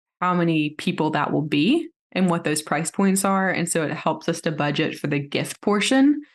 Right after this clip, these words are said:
And I think making sure that you budget for gifting is, is really important, right? And that kinda sets you up to know how much it's gonna be going out of your bank account. I would prefer to figure out a creative way, maybe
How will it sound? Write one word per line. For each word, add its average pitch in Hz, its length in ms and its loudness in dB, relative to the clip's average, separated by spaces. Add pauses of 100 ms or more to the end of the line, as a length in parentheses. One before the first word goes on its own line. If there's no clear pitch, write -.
(140)
And 165 100 0
I 170 80 0
think 170 360 -2
making 170 340 0
sure 170 140 -2
that 170 140 0
you 156 540 2
budget 165 400 0
for 165 140 -4
gifting 156 420 -2
is, 147 180 0 (160)
is 156 180 -2
really 147 240 0
important, - 600 -4
right? 147 440 -2
And 160 180 0
that - 280 -4
kinda 160 240 -2
sets 156 340 -2
you 160 120 2
up - 160 -2
to 165 120 -4
know 156 140 0
how 160 160 -2
much 147 240 0
it's 143 120 -4
gonna 160 160 0
be 147 140 0
going 147 340 0
out 147 180 0
of 143 160 -2
your 143 400 0 (560)
bank 170 220 0
account. 240 580 0
I 190 720 -2 (440)
would 196 200 2
prefer 170 520 0
to 175 60 0
figure 160 320 -2
out 156 80 0
a 160 60 -2
creative 156 440 -2
way, 156 260 0
maybe 151 420 0